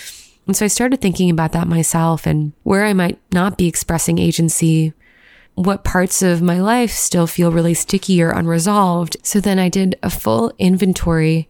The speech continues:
of everything, big, small, happening now in the present moment or far back in the past, anything emotionally that felt really heavy and unresolved,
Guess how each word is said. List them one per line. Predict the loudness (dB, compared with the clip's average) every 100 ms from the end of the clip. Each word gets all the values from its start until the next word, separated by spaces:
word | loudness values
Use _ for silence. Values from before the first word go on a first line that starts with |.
| -2
of | 0 0 -4
everything, | 0 0 0 0 0 0 -4 -8 -4
big, | 2 2 2 -2 -6
small, | -4 0 2 2 2 0 -2 -8 _ -6
happening | -2 2
now | 2 2 0 0 0 0
in | -2
the |
present | 0 0 0 0
moment | 2 2 2 2 2
or | 0
far | -2 -4 -2
back | 0 -2 0
in | -2
the | -2
past, | -4 -2 0 -2 -4 -10 _ _ _ -12 -2
anything | 0 0 0 2
emotionally | 2 2 0 0 0 0 -2 -2
that | -4 -4
felt | -2 -2 -2 _
really | -4 0 0
heavy | -2 -2 0 2 2 0 -2
and | -4 -2
unresolved, | 0 0 0 0 0 2 0 -2 -6